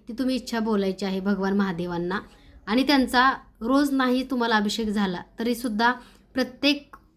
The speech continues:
सोमवारी एकशे आठ वेळा ओम नमः शिवाय हा मंत्र म्हणून त्यांचा नित्य अभिषेक करायचा आहे. रोज केला तरी चालेल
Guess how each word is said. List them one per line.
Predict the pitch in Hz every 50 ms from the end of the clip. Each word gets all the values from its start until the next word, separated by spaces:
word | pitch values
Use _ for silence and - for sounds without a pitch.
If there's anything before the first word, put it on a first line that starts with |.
| _ _ _ _ _ _ -
सोमवारी | - 311 285 254 240 240 233 220 208 196
एकशे | 220 226 220 - - 262 -
आठ | 214 233 254 247 294
वेळा | 269 247 226 214 220 220 - - - _ _ _ _ _ _ _ _ _ _
ओम | 240 262 262 269
नमः | 262 247 240 233
शिवाय | 233 - 247 233 214 202 190 190 208 - _ _ _ _ _ _ _ _ - - - - - _ _ _ _ _ _
हा | - 240 254
मंत्र | 269 254 240 226 240 240
म्हणून | 226 240 233 240 233
त्यांचा | 240 226 214 208 226
नित्य | 226 226 220 220 - 220
अभिषेक | 208 202 208 208 - 208 208 -
करायचा | 214 196 190 190 196 202
आहे. | 190 196
रोज | 202 226 240 233 233
केला | - 254 240 220 226 247
तरी | 240 247
चालेल | 233 254 226 208 196 208